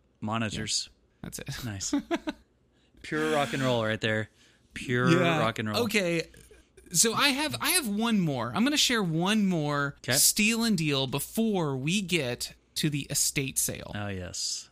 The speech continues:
Speaker 1: The estate
Speaker 2: Because
Speaker 1: sale.
Speaker 2: there's a good story behind this estate sale.
Speaker 1: Oh, yeah.
Speaker 2: And
Speaker 1: it's
Speaker 2: so
Speaker 1: great.
Speaker 2: this is gonna be fun. But I'm gonna go ahead and I'm gonna tell you about one more amazing deal I got.
Speaker 1: Okay.
Speaker 2: And have you heard of the P R S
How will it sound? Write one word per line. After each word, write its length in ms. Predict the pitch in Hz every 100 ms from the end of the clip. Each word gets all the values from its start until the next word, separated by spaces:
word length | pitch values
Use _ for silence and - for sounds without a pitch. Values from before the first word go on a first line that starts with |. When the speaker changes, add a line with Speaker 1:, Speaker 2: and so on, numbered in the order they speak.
| -
Speaker 1:
The 140 | 113
estate 120 | - 190 180
Speaker 2:
Because 160 | 180 170
Speaker 1:
sale. 120 | - 170
Speaker 2:
there's 240 | 240 277
a 40 |
good 300 | 160 165 180
story 440 | 143 - 165 135 123
behind 320 | 127 135 123
this 120 | 135
estate 340 | 117 - 110 -
sale. 300 | 101 67 -
Speaker 1:
Oh, 320 | 139 123 101 - - -
yeah. 260 | 117 104
Speaker 2:
And 100 | 95
Speaker 1:
it's 80 | 151
Speaker 2:
so 520 | 170 156 156 151 151 - _ -
Speaker 1:
great. 120 | 180 165
Speaker 2:
this 160 | 196
is 140 | 196 185
gonna 140 | 170
be 120 | 143
fun. 340 | - 120 117 - _ - -
But 520 | 165 202 175 131 - -
I'm 120 | 180
gonna 160 | 226 226
go 180 | 220 214
ahead 340 | 180 185 175
and 100 | 143
I'm 80 | 190
gonna 120 | 220
tell 140 | 196
you 80 | 196
about 200 | 180 143
one 480 | 143 160 202 226 226
more 460 | 190 190 185 185 - -
amazing 520 | 151 147 151 156 147
deal 220 | 139 127
I 100 | 110
got. 380 | 117 113 90 82
Speaker 1:
Okay. 200 | - 135 - - - -
Speaker 2:
And 380 | 175 180 175 180 - -
have 240 | 190 180
you 380 | 175 220 285 285
heard 360 | 202 220 220 -
of 500 | - 127 127 127 131 131 -
the 320 | 147 135 143
P 360 | - - 208
R 240 | 214 208 151
S 460 | 123 135 - -